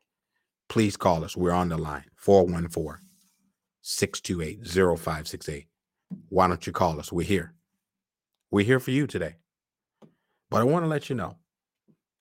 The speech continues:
he says here in Matthew, uh, eighteen and nineteen, he says, "It shall be done for them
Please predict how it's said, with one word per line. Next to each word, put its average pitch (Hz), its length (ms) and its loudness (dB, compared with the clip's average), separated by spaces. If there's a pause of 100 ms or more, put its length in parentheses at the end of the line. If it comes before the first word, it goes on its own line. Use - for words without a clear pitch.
he 113 80 -10
says 165 360 0
here 139 300 -4
in 107 180 -6
Matthew, 120 520 -2 (800)
uh, 98 220 -2 (420)
eighteen 120 520 0
and 98 120 0
nineteen, 98 560 -4
he 95 140 -8
says, 82 540 -8 (800)
"It 110 100 6
shall 151 300 6
be 127 140 2
done 139 280 6
for 165 120 -2
them 85 360 -4